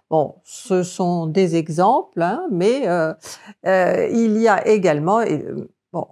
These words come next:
la maison, la famille, euh, peut-être que vous allez déménager, faire des travaux chez vous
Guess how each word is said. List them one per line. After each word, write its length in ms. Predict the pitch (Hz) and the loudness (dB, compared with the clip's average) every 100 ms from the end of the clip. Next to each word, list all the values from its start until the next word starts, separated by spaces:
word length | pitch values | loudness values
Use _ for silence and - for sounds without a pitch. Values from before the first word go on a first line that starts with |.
| - | -8
la 260 | 156 185 | -2 2
maison, 840 | 190 180 156 139 185 190 208 220 220 | 2 2 0 -2 -2 0 2 2 2
la 200 | 202 156 | 2 2
famille, 840 | - 143 147 170 208 220 226 220 | 0 -4 -2 -2 0 0 0 0
euh, 80 | 170 | 0
peut-être 380 | 165 165 160 156 | 0 -2 -4 -6
que 80 | - | -8
vous 120 | 143 | -6
allez 200 | 143 131 | -4 -4
déménager, 960 | 151 170 165 135 135 135 160 202 220 220 | -4 -2 -2 -4 -6 -4 0 2 4 2
faire 180 | 214 160 | 0 -2
des 140 | 156 | -2
travaux 400 | 151 - 156 170 | -4 -4 -2 -2
chez 280 | 147 165 143 | -4 -4 -4
vous 560 | 135 180 226 240 240 | -4 -2 0 0 0